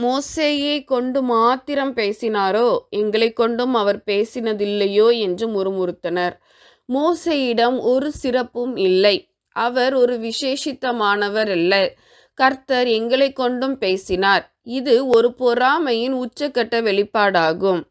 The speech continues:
யாத்ராகமம் நாலாவது அதிகாரத்தில் ஆரோன் மூலம் கர்த்தர் பேசினார்.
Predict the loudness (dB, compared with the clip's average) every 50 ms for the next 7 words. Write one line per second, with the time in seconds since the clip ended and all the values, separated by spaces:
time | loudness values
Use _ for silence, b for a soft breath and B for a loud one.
0 | _ B B B B B B B B 4 4 4 2 2 0 2 2 2 0 -2
1 | -4 -4 -4 -2 0 0 2 2 2 2 0 0 0 -2 -2 -2 -2 -4 -2 0
2 | 2 2 0 0 -4 -6 -6 -4 -2 0 0 2 2 2 0 0 0 0 0 -2
3 | 0 0 0 -2 -2 -2 -4 -4 -4 -6 -8 -8 -8 -6 -6 -4 -4 -4 -4 -2
4 | -2 0 2 4 4 4 2 0